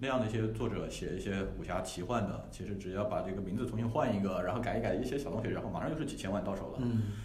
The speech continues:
Speaker 1: 这很正常，所以我特别鄙视。然后，呃，但是，而且呢，因为写作是一个很廉价的一个事情，你有一支笔有张纸你就可以，
Speaker 2: 嗯。
Speaker 1: 就可以写了，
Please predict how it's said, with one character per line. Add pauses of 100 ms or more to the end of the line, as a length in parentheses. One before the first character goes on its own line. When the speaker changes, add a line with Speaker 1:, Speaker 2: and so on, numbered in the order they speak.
(120)
Speaker 1:
这
很
正
常，
所
以
我
特
别
鄙
视。 (200)
然
后， (500)
呃，
但
是， (540)
而
且
呢，
因
为 (840)
写
作
是
一
个 (140)
很
廉
价
的
一
个
事
情， (680)
你
有
一
支
笔
有
张
纸
你
就
可
以， (120)
Speaker 2:
嗯。
Speaker 1:
就
可
以
写
了，